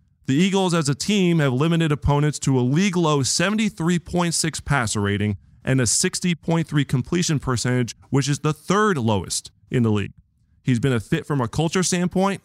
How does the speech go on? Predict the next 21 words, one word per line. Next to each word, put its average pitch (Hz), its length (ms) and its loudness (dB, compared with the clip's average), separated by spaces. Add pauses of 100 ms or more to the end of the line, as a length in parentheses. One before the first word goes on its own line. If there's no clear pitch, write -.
(120)
I-, 160 140 -4
it's 151 220 0
so 156 200 2
funny 156 280 0
how 131 360 2 (380)
he 180 380 2
and, 147 340 0
and 131 160 0
Slay 151 280 0
are 143 100 0
the 123 100 2
yin 143 200 2
and 143 160 2
yang, 151 400 0 (280)
so 151 200 0
to 143 60 0
speak, 151 400 -2
where 135 140 2
Slay 147 380 0
is 135 160 2
the, 127 280 2